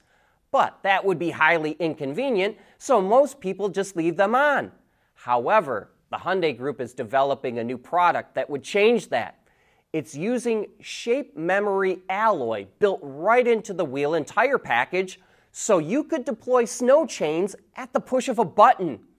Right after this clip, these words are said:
You might be asking yourself, "What are shape memory alloys?"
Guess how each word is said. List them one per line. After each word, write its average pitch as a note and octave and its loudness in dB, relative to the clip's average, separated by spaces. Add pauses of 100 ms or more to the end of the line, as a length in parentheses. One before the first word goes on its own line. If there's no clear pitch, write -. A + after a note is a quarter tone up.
(380)
You A#2 -8
might D#3 2
be E3 -8
asking E3+ 0
yourself, A2+ -2 (340)
"What A#3 0 (200)
are F3+ 0
shape - -2
memory G3 2
alloys?" A#3 2